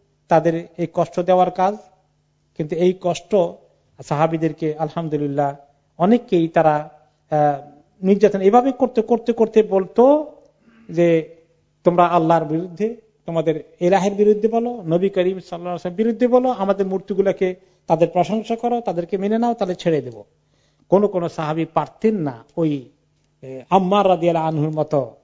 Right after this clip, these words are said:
এমন ঘটনা হয়েছে। কোন সময় জিজ্ঞেস করতো,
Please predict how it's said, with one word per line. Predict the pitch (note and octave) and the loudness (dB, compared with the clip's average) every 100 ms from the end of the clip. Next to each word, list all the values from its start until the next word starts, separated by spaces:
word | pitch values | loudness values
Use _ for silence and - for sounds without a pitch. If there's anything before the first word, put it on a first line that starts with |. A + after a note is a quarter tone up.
| _ _ _ | _ _ _
এমন | E3 G3 F3+ | 2 2 0
ঘটনা | D#3+ E3+ D#3+ | -2 -2 -4
হয়েছে। | D3 F#3 - - G#2+ _ _ _ _ _ _ - - | 0 -2 -2 -10 -18 _ _ _ _ _ _ -16 -4
কোন | E3+ F3+ | -2 -2
সময় | F3+ F3+ | -4 -6
জিজ্ঞেস | F3 G3 G3+ | 0 -2 2
করতো, | A#3+ A#3 E3+ C#3+ | -2 2 0 0